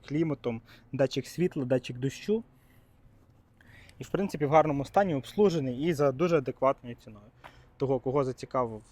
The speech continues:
звертайтесь і не забувайте, можете придбати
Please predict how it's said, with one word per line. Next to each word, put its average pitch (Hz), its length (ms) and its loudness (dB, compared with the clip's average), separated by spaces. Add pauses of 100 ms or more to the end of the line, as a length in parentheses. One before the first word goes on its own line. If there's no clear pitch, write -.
звертайтесь 202 600 -6 (640)
і 170 120 -8
не 151 100 -2
забувайте, 123 500 -4 (580)
можете 127 280 -6
придбати 123 340 -4